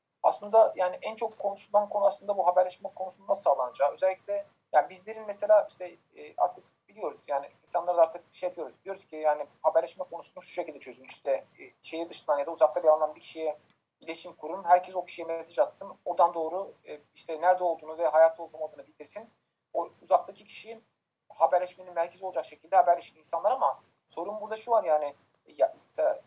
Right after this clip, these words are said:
acil durum ekiplerinin her birinin kolluk kuvvetinden tut, polisi, askeri, jandarması, e, korucusu neyse artık yani hepsinin burada, e, nasıl, e, şey yapacağı, e, görev alacağı, nasıl haberleşeceği sorunu.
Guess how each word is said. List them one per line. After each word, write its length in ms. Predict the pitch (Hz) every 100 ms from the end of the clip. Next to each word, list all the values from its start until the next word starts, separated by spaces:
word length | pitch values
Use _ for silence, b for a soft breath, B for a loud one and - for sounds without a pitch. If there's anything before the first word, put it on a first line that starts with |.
| -
acil 320 | 151 170 190
durum 120 | 196
ekiplerinin 800 | 196 _ _ 180 190 196 202 220
her 240 | 202 226 220
birinin 300 | 170 185 208
kolluk 340 | - 175 208 -
kuvvetinden 420 | 180 170 170 160
tut, 220 | - _
polisi, 360 | 165 165 - 165
askeri, 380 | 147 - 165 156
jandarması, 720 | 160 156 151 151 - 143 135 _ _ _ _ _ _ _ _
e, 240 | - -
korucusu 720 | - - - - - 190 165 139
neyse 240 | 175 185
artık 260 | 151 - 151
yani 300 | 143 135 - _ _
hepsinin 600 | 165 170 165 180 220 _ _ 175
burada, 380 | 180 185 190 _ _ _ _ _ -
e, 340 | 131 143 151
nasıl, 380 | 180 - 175 - _ _ -
e, 360 | 143 135 135
şey 140 | - 175
yapacağı, 440 | - 135 123 117 _ _ _ _ _
e, 400 | 131 127 123 110 -
görev 220 | 147 170
alacağı, 280 | 165 143 170
nasıl 180 | 180 165
haberleşeceği 540 | 165 156 - - 165
sorunu. 400 | 165 - 127